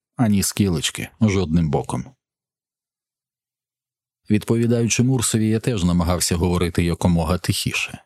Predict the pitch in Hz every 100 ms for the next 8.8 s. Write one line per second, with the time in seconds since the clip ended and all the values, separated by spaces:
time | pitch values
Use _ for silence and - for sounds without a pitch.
0 | _ _ _ _ _ _ 92 87 85 85
1 | 92 - 85 - - 87 - 92 85 -
2 | 90 - 90 85 - 92 85 82 85 85
3 | 85 - - 95 87 92 98 80 85 85
4 | 82 87 82 87 - 110 98 - - 95
5 | - 131 135 131 123 104 104 - 101 98
6 | - 95 90 - 87 85 80 76 78 78
7 | 85 82 78 - 85 82 76 - 80 73
8 | - 80 76 85 - 60 -